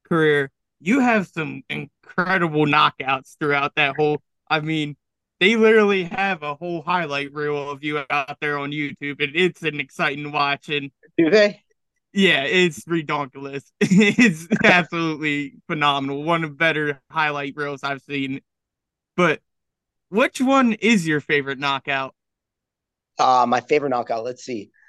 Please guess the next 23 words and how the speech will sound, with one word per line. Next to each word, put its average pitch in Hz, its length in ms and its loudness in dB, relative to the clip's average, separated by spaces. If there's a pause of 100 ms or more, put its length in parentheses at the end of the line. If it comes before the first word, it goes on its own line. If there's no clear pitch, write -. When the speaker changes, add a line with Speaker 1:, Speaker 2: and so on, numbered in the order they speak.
(880)
Speaker 2:
Uh, 139 520 6 (120)
we'll 160 200 2
go 190 160 4
T 185 220 -2
K 151 260 4
O. 147 320 2 (200)
I 135 100 0
wanna 156 340 0
say, 151 540 -2 (240)
shit, 170 260 -2
I 135 100 0
got, 147 540 -2 (120)
I 139 80 -8
got 160 120 -2
a 175 60 0
couple 156 320 -6
that 123 140 -4
are 113 40 -14
pretty 120 220 -12
good. 120 460 -2
Um, 120 360 -4 (480)
I 147 80 -6
don't, 175 320 -4